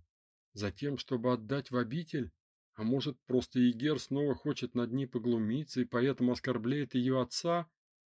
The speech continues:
Это всё неважно. Главное, дождаться ночи.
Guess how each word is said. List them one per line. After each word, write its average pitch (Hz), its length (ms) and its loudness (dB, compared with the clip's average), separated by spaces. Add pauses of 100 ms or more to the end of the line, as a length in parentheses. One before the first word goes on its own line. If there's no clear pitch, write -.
(220)
Это 127 220 -6
всё 151 220 -2
неважно. 147 720 -4 (320)
Главное, 147 640 -4 (320)
дождаться 117 580 -4
ночи. 101 540 -4